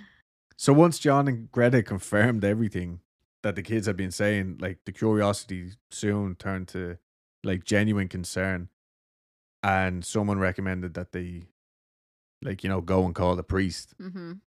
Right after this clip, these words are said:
Speaker 1: from, uh, I think the local parish was called Saint Paul's. So they arranged for the priest to come over later on that day and just bless the house.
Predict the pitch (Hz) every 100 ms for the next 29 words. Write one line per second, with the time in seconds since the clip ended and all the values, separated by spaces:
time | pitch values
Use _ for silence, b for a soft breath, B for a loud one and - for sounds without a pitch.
0 | _ _ - 92 90 90 90 - - 107
1 | 107 104 95 85 95 92 - 90 87 -
2 | - 87 - 90 87 - 87 85 - _
3 | _ _ _ _ _ _ _ _ _ _
4 | _ _ B B B B B - - 123
5 | 120 113 113 107 98 - 101 98 - 98
6 | 92 90 90 90 92 90 90 92 92 90
7 | 85 - 92 - 82 107 98 -